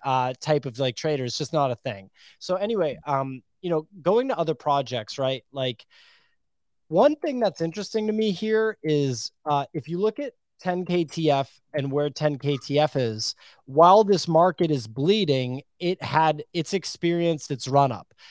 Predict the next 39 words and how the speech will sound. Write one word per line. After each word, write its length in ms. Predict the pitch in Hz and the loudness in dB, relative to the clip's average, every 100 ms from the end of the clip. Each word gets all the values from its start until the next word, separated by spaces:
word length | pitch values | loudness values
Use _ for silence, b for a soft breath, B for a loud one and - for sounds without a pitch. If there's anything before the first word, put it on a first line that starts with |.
| - | -4
So 140 | - | 2
I'm 60 | 180 | 4
not 200 | 226 233 | 4 4
saying 220 | 262 240 | 4 4
that 160 | 165 123 | 0 0
ten 300 | - 175 180 | 0 0 2
K 240 | 190 185 | 0 0
T 220 | - 175 | 0 0
F 180 | 165 160 | 2 0
itself 520 | 135 - 143 147 - - | -4 0 2 2 0 -6
is 160 | 147 135 | -2 0
a 60 | |
buy 380 | 107 127 131 147 | 0 0 2 2
here, 440 | 143 185 202 254 - _ | 0 -2 -2 -4 -12 _
right? 340 | 143 160 190 b b b b - | 2 2 0 b b b b 2
Um, 460 | 143 139 131 135 - _ - - | 4 6 2 -6 -14 _ -20 -4
th-, 120 | 180 - | -4 -2
but 260 | 180 160 - - | -2 -4 -4 -12
if 160 | 143 | -2
you 80 | 175 | 0
look 140 | 220 | 2
at 100 | 202 - - | 0 -2 -4
ten 140 | 175 | -2
K 180 | 185 180 | -2 -2
T 180 | - 160 | 0 0
F 80 | - | 0
stock 600 | - - 151 151 151 131 | -4 0 4 4 2 -4
room, 260 | 110 101 _ b b b | -10 -12 _ b b b
so 360 | - 190 185 - _ - | 0 4 4 2 _ 0
whenever 640 | 160 196 240 294 330 320 - | 4 6 4 4 -2 -4 -2
a 80 | 160 | -2
project 540 | - 175 170 175 156 | 0 2 2 2 -2
has 180 | 156 139 | -2 -2
a 60 | 135 | 0
coming 320 | 156 147 139 | 0 2 2
out 220 | 139 - | 0 2
party, 380 | 175 190 233 269 B B - | 2 2 2 -4 B B -6
the 80 | 147 | -4
cheapest 800 | - - - 214 - 254 233 - | -2 -2 0 0 2 2 0 -6